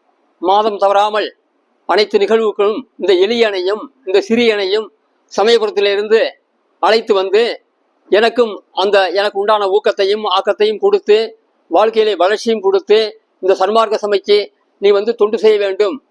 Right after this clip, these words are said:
உன்னுடைய சொற்பொழிவு மூலமாக நீ சேவை செய்ய வேண்டும் என்று பணித்தமைக்கு எல்லாம் வல்ல குருநாதருக்கு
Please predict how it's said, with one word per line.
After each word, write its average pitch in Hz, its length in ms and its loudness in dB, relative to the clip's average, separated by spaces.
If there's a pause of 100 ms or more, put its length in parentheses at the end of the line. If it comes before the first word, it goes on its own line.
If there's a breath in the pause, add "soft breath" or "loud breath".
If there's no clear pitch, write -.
(320)
உன்னுடைய 190 340 2
சொற்பொழிவு 233 380 0
மூலமாக 208 440 0
நீ 220 100 -10
சேவை 220 300 2
செய்ய 208 260 0
வேண்டும் 202 260 0
என்று 196 280 0
பணித்தமைக்கு 208 540 0 (440)
எல்லாம் 214 340 2
வல்ல 208 160 -2 (200)
குருநாதருக்கு 208 560 0